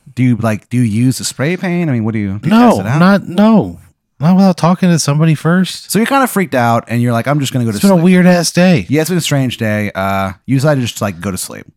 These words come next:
Speaker 1: And, um, you, you know, jump in your bed, you curl up nice and tight. You've been sleeping in, like, in a ball shape lately.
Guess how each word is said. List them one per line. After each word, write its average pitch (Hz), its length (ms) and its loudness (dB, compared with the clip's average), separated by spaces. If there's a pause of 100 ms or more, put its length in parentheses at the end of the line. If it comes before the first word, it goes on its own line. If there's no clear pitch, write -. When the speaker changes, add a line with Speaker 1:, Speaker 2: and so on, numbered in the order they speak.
(520)
Speaker 1:
And, 98 380 -4
um, 87 520 -6 (280)
you, 82 400 -10
you 113 80 -4
know, 90 240 -6 (360)
jump 151 280 -4
in 139 80 -2
your 113 80 -2
bed, 120 360 -2 (460)
you 101 140 -8 (540)
curl 123 340 -2
up 117 240 -2 (320)
nice 117 220 -4
and 101 100 -10
tight. 110 260 -6 (400)
You've 123 100 -4
been 131 80 -2
sleeping 135 300 -2
in, 120 100 -2 (120)
like, 110 260 -4
in 113 80 -4
a 110 60 -4
ball 95 260 -4
shape 127 300 -6
lately. 127 400 -8